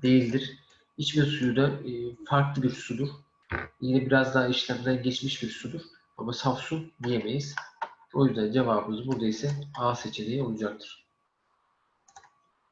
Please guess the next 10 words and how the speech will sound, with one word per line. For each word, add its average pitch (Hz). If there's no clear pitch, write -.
Onuncu 185
soruda 139
arkadaşlar 123
bir 156
şeklimiz 147
var. 220
Önce 151
şeklimizi 131
bir 127
inceleyelim. 113